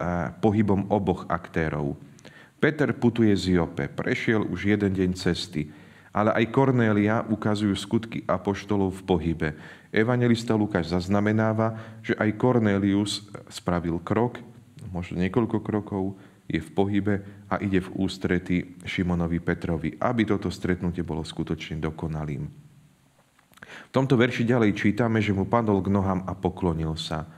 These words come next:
Je to akt na privítanie niekoho skutočne dôležitého a hlavne tá osoba musí byť vyššia odo mňa. A takto si považoval, e, apoštola Petra aj tento Kornélius. Nakoľko,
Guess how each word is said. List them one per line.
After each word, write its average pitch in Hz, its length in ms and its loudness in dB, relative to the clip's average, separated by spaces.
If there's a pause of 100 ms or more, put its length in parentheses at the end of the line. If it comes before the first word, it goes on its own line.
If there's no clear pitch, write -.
(380)
Je 151 80 4
to 147 240 0
akt 107 400 0
na 101 160 2
privítanie 104 560 4
niekoho 101 640 0
skutočne 110 640 0
dôležitého 107 880 2 (400)
a 92 80 0
hlavne 120 400 4
tá 117 240 0
osoba 104 320 0
musí 104 240 0
byť 95 320 -2
vyššia 101 480 2
odo 82 320 0
mňa. 78 400 -6 (300)
A 87 80 -6
takto 123 640 0
si 98 160 -2
považoval, 95 720 2
e, 90 40 -8 (440)
apoštola 87 640 -2
Petra 87 400 -2
aj 85 240 -4
tento 82 240 -4
Kornélius. 78 880 -2 (800)
Nakoľko, 123 580 2